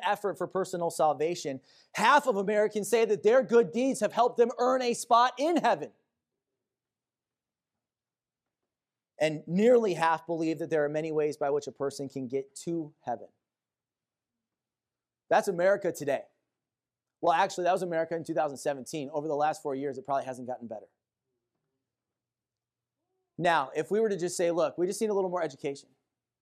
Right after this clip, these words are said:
We just need a little more training. We just need a few more Bible studies." I'm not trying to scare you this morning, but the next generation, Generation Alpha, I'm a children's ministry pastor, right? So I've been doing some study and some research on this.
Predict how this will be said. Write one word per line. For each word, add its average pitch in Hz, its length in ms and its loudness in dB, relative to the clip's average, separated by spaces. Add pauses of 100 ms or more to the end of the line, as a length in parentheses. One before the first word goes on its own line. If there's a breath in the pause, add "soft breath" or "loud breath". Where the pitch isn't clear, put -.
(380)
We 202 80 2
just 208 100 0
need 269 60 2
a 262 60 4
little 262 160 6
more 240 140 0
training. 180 360 -6 (840)
We 180 60 -6
just 185 100 -4
need 269 100 2
a 240 60 0
few 254 160 0
more 240 100 4
Bible 175 300 0
studies." - 480 -14 (1300)
I'm 180 80 -2
not 226 160 2
trying 240 160 -2
to 170 60 -6
scare 185 220 -2
you 165 100 0
this 135 180 -12
morning, 127 280 -8
but 139 180 -2 (500)
the 156 100 -4
next 185 260 -4
generation, 175 600 -4 (200)
Generation 165 480 -2
Alpha, 151 340 -4 (100)
I'm 151 80 -8
a - 20 -8
children's 170 320 -4
ministry 156 320 -8
pastor, 151 400 -6
right? 151 180 -2
So 147 120 -6
I've 143 60 -8
been 131 120 -12 (100)
doing 147 140 -8
some 135 240 -12
study 151 320 -4
and 139 100 -10
some 143 120 -14
research 151 320 -8
on 156 120 -6
this. 156 240 -14